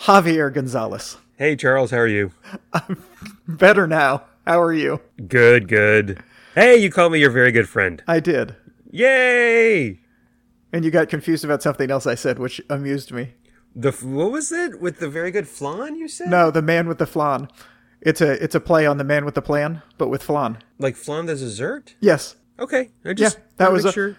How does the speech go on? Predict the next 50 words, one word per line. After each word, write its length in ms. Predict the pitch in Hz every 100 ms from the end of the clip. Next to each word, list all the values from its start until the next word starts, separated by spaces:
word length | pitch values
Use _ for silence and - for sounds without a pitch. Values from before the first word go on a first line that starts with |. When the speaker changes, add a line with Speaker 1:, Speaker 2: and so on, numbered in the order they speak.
| _
Speaker 1:
that 140 | - 180
was 140 | 180 185
all. 160 | 175
No, 160 | 185 196
I, 340 | 170 175 143 - 165
I 120 | 185
was, 420 | 185 147 - -
I, 240 | 143 139 143
since 340 | - 185 -
last 280 | 156 156 -
time 240 | 160 147
you 300 | 143 139 139
had 180 | 139 131
mentioned 280 | 139 131 131
I 60 |
didn't 220 | 120 131 156
call 120 | 139
you 140 | 139
my 140 | 131 123
very 200 | 127 123
good 160 | 120
friend, 400 | - 131 127 123 - _ _
I 160 | 151 156
was 160 | 143
playing 320 | - 147 147
around 540 | 151 139 135 135 135 117
this 300 | - 135 135
week 300 | 139 131 -
with 480 | 131 127 127 123 - _ -
doing 440 | 131 147 147 135 131
some 300 | - 160 151
sort 280 | - 147
of 160 | 135 110
long 920 | 127 131 139 147 156 151 143 127 117 120
introduction 680 | 143 127 135 135 131 - 135
of 180 | 127 123
you, 160 | 123
including 500 | 120 113 175 165 156
that, 280 | 147 139 139
and 140 | 131
then 80 | 123
having 340 | 131 151 147 147
some 220 | - 135
more 200 | 139 143
things. 540 | 143 147 139 143 127
And 100 | 131
the 80 | 147
only 200 | 170 165
thing 180 | 160 139
I 160 | 135